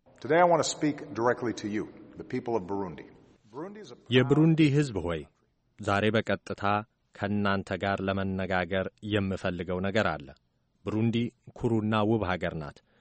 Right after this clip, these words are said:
Speaker 2: ይሁንና ከቅርብ ወራት ወዲህ የምትወዷት ሀገራችሁ መጻኢ ዕድል አደጋ ላይ ወድቋል። መሪዎች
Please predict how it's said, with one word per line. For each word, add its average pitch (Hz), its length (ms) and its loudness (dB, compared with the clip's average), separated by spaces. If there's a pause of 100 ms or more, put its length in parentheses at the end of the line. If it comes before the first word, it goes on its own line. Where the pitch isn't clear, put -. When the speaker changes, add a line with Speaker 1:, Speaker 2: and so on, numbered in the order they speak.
(280)
Speaker 2:
ይሁንና 110 480 2 (520)
ከቅርብ 110 340 -4
ወራት 107 360 4
ወዲህ 107 340 0 (240)
የምትወዷት 98 880 -2
ሀገራችሁ 98 640 0 (140)
መጻኢ 104 360 -2
ዕድል 101 280 -2 (160)
አደጋ 98 320 -2
ላይ 87 140 -2
ወድቋል። 80 380 -6 (540)
መሪዎች 113 520 4